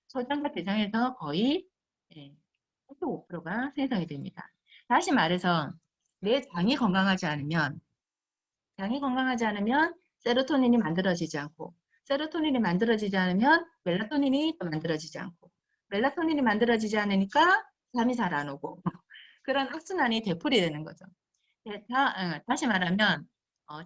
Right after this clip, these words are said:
장이 너무 좋아요. 좋으면 세로토닌이 구십오 프로 만들어지고, 세로토닌이 많이 만들어지니까 멜라토닌이 또 많이 만들어지고, 멜라토닌이 많이 만들어지니까 잠이 잘 오고, 예, 그리고 선순환과 악순환이 되풀이 되는 거죠.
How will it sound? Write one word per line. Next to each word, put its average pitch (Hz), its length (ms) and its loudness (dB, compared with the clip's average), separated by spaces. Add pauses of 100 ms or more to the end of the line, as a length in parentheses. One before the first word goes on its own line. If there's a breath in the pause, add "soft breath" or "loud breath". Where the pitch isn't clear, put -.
장이 226 200 -4
너무 196 200 -2
좋아요. 147 340 -6 (300)
좋으면 208 300 -2 (460)
세로토닌이 285 720 0
구십오 208 400 -2
프로 156 280 -6 (320)
만들어지고, 190 760 -6 (320)
세로토닌이 277 800 -4
많이 175 260 0
만들어지니까 190 800 2
멜라토닌이 294 640 2
또 247 100 -8
많이 156 260 -4
만들어지고, 139 460 -10 (380)
멜라토닌이 254 440 -4
많이 185 220 -4
만들어지니까 185 720 -4 (480)
잠이 226 160 -2
잘 175 200 -6
오고, 135 260 -16 (420)
예, 151 220 -16
그리고 233 240 -8
선순환과 311 640 2
악순환이 233 580 0 (280)
되풀이 311 360 -6
되는 156 220 -6
거죠. 135 220 -14